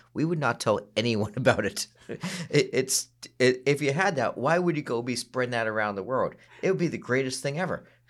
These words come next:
Imagine the advantage you'd have on the rest of the world. And all these people are telling you they have a guaranteed way to make these.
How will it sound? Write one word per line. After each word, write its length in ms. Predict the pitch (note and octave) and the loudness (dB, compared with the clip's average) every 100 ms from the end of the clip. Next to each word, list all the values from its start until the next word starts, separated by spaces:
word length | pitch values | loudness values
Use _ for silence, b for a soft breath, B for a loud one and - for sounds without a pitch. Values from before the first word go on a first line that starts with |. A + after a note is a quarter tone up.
| - | -6
Imagine 400 | F#3+ A3 F3 D3 | -4 -2 -2 -4
the 60 | |
advantage 380 | G#2 C#3 E3+ C3 | -2 -2 0 -2
you'd 80 | A2 | -2
have 180 | A2 A2 | -2 0
on 100 | G#2+ | -2
the 60 | |
rest 240 | G#2+ A2 - | 0 0 0
of 60 | |
the 120 | G#2+ B2 | -8 -4
world. 280 | B2+ - - B B - | -2 -2 -8 B B -6
And 100 | C3+ | -2
all 140 | F3+ | -2
these 140 | F#3 | -4
people 280 | F3+ E3+ D3 | -4 -6 -4
are 60 | A#2+ | -2
telling 220 | B2+ A#2+ | -2 -2
you 60 | A#2 | -2
they 100 | A2 | -2
have 120 | G2+ | -4
a 40 | |
guaranteed 560 | F#2+ A#2+ C3 B2 A2+ G2 | -2 0 0 0 -6 -2
way 180 | A#2+ G#2+ | -2 0
to 80 | |
make 300 | F2+ A2+ A2 | -2 -4 -4
these. 340 | A2 G#2+ F#2+ | -6 -4 -6